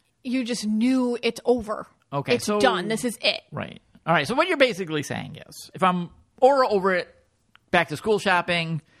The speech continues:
Speaker 2: maybe a selenite stick waved over my head
Speaker 1: <laughs>
Speaker 2: or some sage
Speaker 1: Yeah.
Speaker 2: or something like that could get me out of it.
Speaker 1: Yes.
Speaker 2: But if I'm aura over it, like the teaching
Speaker 1: Yeah.
Speaker 2: scenario,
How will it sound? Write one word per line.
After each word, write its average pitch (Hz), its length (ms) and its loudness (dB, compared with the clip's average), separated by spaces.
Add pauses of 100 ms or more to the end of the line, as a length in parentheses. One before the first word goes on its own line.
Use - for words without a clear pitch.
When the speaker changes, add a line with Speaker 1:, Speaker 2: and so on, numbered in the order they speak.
(320)
Speaker 2:
maybe 175 400 2
a 151 40 2
selenite 160 460 0
stick - 380 -4
waved 156 320 0
over 151 160 0
my 147 120 0
head 135 380 0
Speaker 1:
<laughs> - 920 0
Speaker 2:
or 180 260 4
some 165 180 0
sage 170 840 0
Speaker 1:
Yeah. 311 520 2
Speaker 2:
or 165 120 0
something 202 220 -2
like 180 120 0
that - 80 -12
could 175 100 -12
get 170 160 -4
me 160 200 -12
out 117 180 -4
of - 80 -12
it. - 140 -14
Speaker 1:
Yes. 226 180 2
Speaker 2:
But 196 100 6
if 208 100 -2
I'm 220 340 -2
aura 262 320 6
over 180 320 2
it, 156 160 -2
like 139 180 -2
the 120 80 -6
teaching 143 720 -4
Speaker 1:
Yeah. 220 140 -4
Speaker 2:
scenario, 110 680 -2